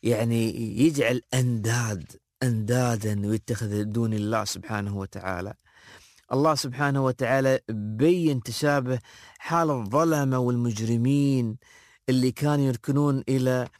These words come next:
إلى هؤلاء اللي ما عبدوا الله سبحانه وتعالى وعاندوا واحتجوا على النبي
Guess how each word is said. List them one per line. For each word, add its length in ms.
إلى 760
هؤلاء 680
اللي 600
ما 280
عبدوا 400
الله 220
سبحانه 680
وتعالى 640
وعاندوا 840
واحتجوا 560
على 200
النبي 640